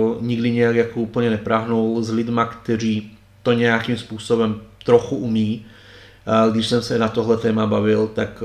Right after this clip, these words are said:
mi bylo poměrně jasně a jednoduše řečeno: „Naučit se to jde, chce to ale spoustu času,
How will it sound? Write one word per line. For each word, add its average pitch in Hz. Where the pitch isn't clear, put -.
mi 113
bylo 120
poměrně 120
jasně 107
a 113
jednoduše 104
řečeno: 98
„Naučit 135
se 135
to 113
jde, 110
chce -
to -
ale 101
spoustu 151
času, 165